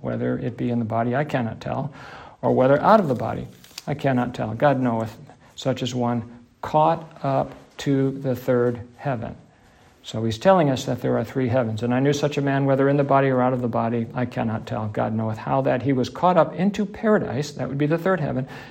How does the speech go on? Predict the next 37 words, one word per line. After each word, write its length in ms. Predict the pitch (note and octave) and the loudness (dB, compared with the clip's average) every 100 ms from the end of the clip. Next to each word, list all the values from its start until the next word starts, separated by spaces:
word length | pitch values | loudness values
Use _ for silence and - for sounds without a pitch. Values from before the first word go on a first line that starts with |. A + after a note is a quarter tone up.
| - | -2
"and 140 | C#3+ | 2
heard 160 | C#3+ C#3+ | 4 6
unspeakable 560 | D#3+ E3 F3 E3+ C#3 | 4 4 2 2 0
words 400 | C3 D3 B2+ B2 | 4 4 2 0
of 120 | - B2+ | -6 -4
which 220 | A#2+ - | -4 -4
it 80 | B2 | -6
is 140 | A2 | -4
not 280 | B2 A#2 - | -4 -4 -4
lawful 300 | A2+ A2 B2+ | -4 -2 -6
for 260 | - C3 | -6 -6
a 60 | A2+ | -2
man 380 | A2+ A2+ A2 G#2+ - | -2 -4 -6 -8 -10
to 120 | - - | -12 -4
utter." 220 | C3 B2+ - - - - - | -2 -2 -6 -14 -16 -16 0
So 160 | F#3+ | 4
the 100 | F3+ | 4
Lord 220 | E3+ D#3 | 6 6
is 120 | F3 - | 6 2
setting 280 | D3 D3 | 2 2
forth 320 | D3+ C#3 B2+ - | 2 0 -2 -4
before, 320 | - - G#2+ | -6 -4 -6
before 520 | - B2+ - B2 A#2 | -8 -12 -4 0 0
here 180 | A2+ B2 | 2 2
that 320 | B2 B2+ - - - | 4 2 0 -14 -8
he's 180 | - D3+ | -2 -2
creating 640 | - F#3 G#3+ G3+ C3 D3 - - - | 6 10 10 8 6 2 -2 -12 -2
the 120 | - C#3+ | 6 8
atmospheric 840 | C#3 D3+ C#3 - A3 G3+ A#2 - - - _ | 8 4 -2 2 4 4 2 -6 -18 -20 _
heaven, 520 | - B2+ A2+ C#3+ F3+ - - - - | -6 -4 -2 0 0 -4 -14 -16 0
but 140 | C3+ C#3+ | 4 4
it's 120 | D3+ | 4
gonna 240 | C#3 C#3 | 4 4
be 240 | C3+ B2+ B2 | 6 4 4
symbolic 640 | - C#3 C3+ D3+ D3 A#2+ - | 2 0 4 6 6 4 -4
of, 360 | - B2 A#2 A#2 - | -6 -4 -4 -8 -10
um, 300 | - A#2 A#2 | -4 -2 -2